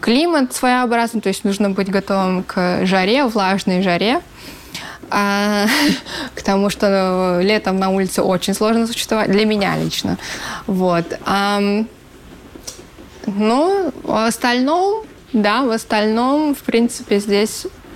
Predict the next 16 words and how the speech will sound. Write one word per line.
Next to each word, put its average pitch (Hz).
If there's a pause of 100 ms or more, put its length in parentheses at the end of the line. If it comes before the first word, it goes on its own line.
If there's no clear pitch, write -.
(120)
по-моему, 214
дов-, 190
достаточно 208
комфортно. 170 (460)
А, 165 (100)
русскоязычные 208
люди 190
есть, 214
так 180
что 175
если 175
там 170
есть 175
какой-то 175
страх, 180
что 175